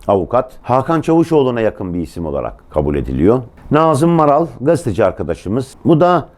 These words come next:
Faruk Acar var, büyük araştırmacı ve Türkiye çapında on beş yirmi tane de gazetesi var.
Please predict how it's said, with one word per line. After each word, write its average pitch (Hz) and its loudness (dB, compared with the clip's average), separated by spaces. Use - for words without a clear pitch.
Faruk 147 0
Acar 151 2
var, 107 0
büyük 135 -2
araştırmacı 110 -2
ve 117 -4
Türkiye 113 -6
çapında 113 -2
on 123 0
beş 120 -4
yirmi 113 -2
tane 113 -2
de 117 2
gazetesi 107 0
var. - -4